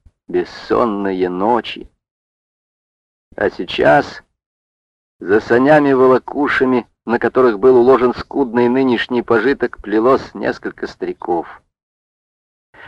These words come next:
Некоторые из них, страдая одышкой, хрипели с первого же шага.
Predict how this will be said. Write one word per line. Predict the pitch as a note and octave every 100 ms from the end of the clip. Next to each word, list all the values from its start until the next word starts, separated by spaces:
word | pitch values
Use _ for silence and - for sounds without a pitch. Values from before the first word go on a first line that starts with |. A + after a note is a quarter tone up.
| -
Некоторые | - A#2+ F#3 - A#2 G#2+
из | F#2+
них, | A2+
страдая | - - G#2+ A2 A2 A2 A2
одышкой, | G2 B2+ B2 - G#2+
хрипели | - G#2 A2 - C3 A2+ F#2+
с | -
первого | - A2 A2 F#2+ F#2
же | F#2
шага. | - - G#2 A2 G2 G2